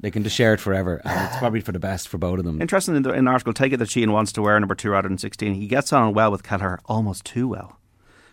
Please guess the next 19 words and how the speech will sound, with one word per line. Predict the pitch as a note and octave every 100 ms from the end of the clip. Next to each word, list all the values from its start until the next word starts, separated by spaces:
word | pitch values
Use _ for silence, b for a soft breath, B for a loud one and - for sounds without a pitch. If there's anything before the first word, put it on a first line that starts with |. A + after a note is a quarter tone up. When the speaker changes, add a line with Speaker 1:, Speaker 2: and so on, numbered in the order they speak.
| -
Speaker 2:
but | G2
shakes | G#2+ -
his | F#2+
head | G2+ F#2
at |
suggestions | - G2 F2 - F2+
that | F2+
he's | F2+ F2
clocking | F#2 F2+ G2
up | E2 -
too | F#2+
many | F#2 F2+
minutes | F2 E2+
early | F2+ F2
in | F2
a |
World | F2 E2+ -
Cup | F2+ F#2
year. | F2+ F2